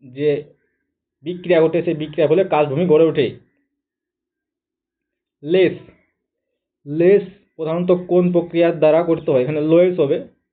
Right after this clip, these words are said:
লোয়েস, লোয়েস, লোয়েস হবে।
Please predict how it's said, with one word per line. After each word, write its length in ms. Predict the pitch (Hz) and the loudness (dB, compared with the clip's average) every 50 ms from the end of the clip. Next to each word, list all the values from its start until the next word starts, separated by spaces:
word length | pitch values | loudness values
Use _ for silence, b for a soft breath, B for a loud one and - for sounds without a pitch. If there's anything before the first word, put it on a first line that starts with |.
| _ _ _ _ _ _ | _ _ _ _ _ _
লোয়েস, 440 | 135 139 151 160 165 165 156 185 190 185 - _ _ _ _ _ _ _ _ _ _ _ _ _ _ _ _ | -12 -6 -4 -2 2 2 2 0 -2 -6 -16 _ _ _ _ _ _ _ _ _ _ _ _ _ _ _ _
লোয়েস, 320 | 139 143 160 151 123 104 - - _ _ _ _ _ _ _ _ _ _ _ _ _ _ _ _ _ _ _ | -8 -4 -4 -2 -2 -4 -6 -12 _ _ _ _ _ _ _ _ _ _ _ _ _ _ _ _ _ _ _
লোয়েস 640 | 143 143 156 170 180 180 175 170 170 180 180 180 170 | -10 -4 -2 2 2 4 4 4 2 2 0 0 0
হবে। 300 | 160 147 151 170 143 - | 0 2 2 0 -2 -4